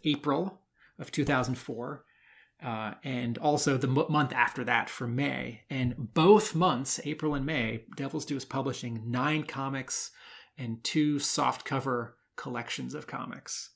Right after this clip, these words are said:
And, you know, when you, like, hold an issue in your hand and you count the ads, it's like, "Oh, there's an ad for Micronauts and Reloaded and Voltron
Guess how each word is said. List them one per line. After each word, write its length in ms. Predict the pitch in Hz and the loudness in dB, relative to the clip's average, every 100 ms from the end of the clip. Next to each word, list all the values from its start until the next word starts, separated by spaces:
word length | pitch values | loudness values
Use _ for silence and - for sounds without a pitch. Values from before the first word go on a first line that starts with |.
| _ - | _ -6
And, 320 | 139 127 120 - _ _ - _ _ _ | -4 -2 -4 -8 _ _ -20 _ _ _
you 120 | - 165 | 6 6
know, 120 | 135 | 8
when 160 | 135 | 6
you, 100 | 135 | 4
like, 380 | 135 131 123 - _ _ _ | 2 0 -4 -12 _ _ _
hold 300 | - 175 165 | 4 8 10
an 80 | 180 | 10
issue 240 | 254 214 | 10 10
in 60 | 143 | 8
your 80 | 127 | 6
hand 300 | 131 127 120 | 6 4 2
and 60 | |
you 60 | 123 | 0
count 300 | - 139 139 | 0 0 0
the 140 | 127 | 0
ads, 500 | 123 143 120 123 - | 4 4 4 0 -6
it's 100 | 127 | -8
like, 120 | 160 247 | 2 6
"Oh, 100 | 233 | 8
there's 140 | 160 | 8
an 80 | 156 | 6
ad 140 | 156 | 6
for 100 | 165 | 8
Micronauts 720 | 135 131 143 131 131 131 - | 8 8 4 4 2 2 0
and 120 | 139 127 | 0 2
Reloaded 500 | 131 131 127 135 127 | 2 2 2 2 2
and 120 | 120 | 2
Voltron 640 | 113 110 131 120 123 123 | 0 -2 0 0 -2 -4